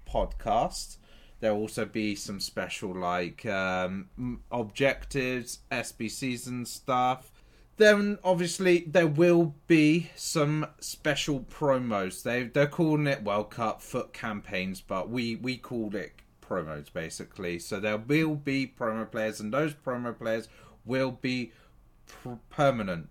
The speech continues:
They won't disappear on the fourth, unlike those limited time only stuff. Then there will be some World Cup heroes. So we already known this for quite a while. There'll be twenty-one players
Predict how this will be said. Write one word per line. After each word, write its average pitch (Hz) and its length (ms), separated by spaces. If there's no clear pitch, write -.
They 107 160
won't 113 480
disappear 117 800
on 107 220
the 101 60
fourth, 104 380
unlike 104 640
those 95 260
limited 92 440
time 92 380
only 147 300
stuff. 156 460
Then 135 600
there 113 220
will 117 400
be 113 500
some 101 800
World 101 360
Cup - 280
heroes. 90 480
So 98 200
we 131 160
already 143 400
known 98 500
this 101 260
for - 260
quite 101 260
a - 20
while. 90 500
There'll 101 160
be 104 80
twenty-one 117 680
players 104 560